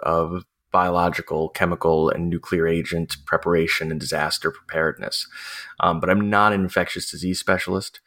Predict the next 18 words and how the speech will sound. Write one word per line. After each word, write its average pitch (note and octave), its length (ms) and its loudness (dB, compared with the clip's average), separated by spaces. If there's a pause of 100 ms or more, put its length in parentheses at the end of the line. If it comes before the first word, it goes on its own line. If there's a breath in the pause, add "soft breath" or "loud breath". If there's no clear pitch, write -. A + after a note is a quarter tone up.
(220 loud breath)
I'm F#2+ 100 -2
not F#2 140 4
an F#2 60 2
epidemiologist. F2 1040 0
I E2+ 80 0
don't F#2+ 280 2
have F2+ 260 0
a - 20 0
master's E2+ 440 -2
in D#2+ 80 -4
public - 280 -4
health D#2+ 240 -2
either. - 320 -6 (720 loud breath)
Um, E2+ 560 -2 (880 soft breath)
However, F#2 640 2 (220 loud breath)
with - 680 -2 (160)
a F2+ 440 0 (1080)
good G#2 440 6